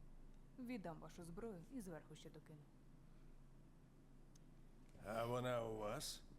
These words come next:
Speaker 2: Чув, армія вас добре помолотила.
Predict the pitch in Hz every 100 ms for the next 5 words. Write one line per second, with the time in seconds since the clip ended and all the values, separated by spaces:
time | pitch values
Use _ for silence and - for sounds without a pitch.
0 | - - - - - - - - - -
1 | - - - - - - 98 107 123 113
2 | 104 104 107 107 113 110 101 87 82 107
3 | 147 180 165 135 110 95 98 -